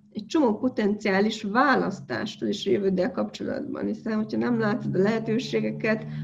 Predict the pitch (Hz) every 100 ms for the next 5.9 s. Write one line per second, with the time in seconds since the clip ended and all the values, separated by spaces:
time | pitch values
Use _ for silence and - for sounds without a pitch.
0 | - 208 226 202 190 190 196 202 - 196
1 | 196 - - - 220 247 254 254 196 180
2 | - - - - 254 _ _ _ _ _
3 | - 220 226 240 254 214 196 190 190 208
4 | 214 208 - 208 175 185 - - - -
5 | - - - - - - - - 269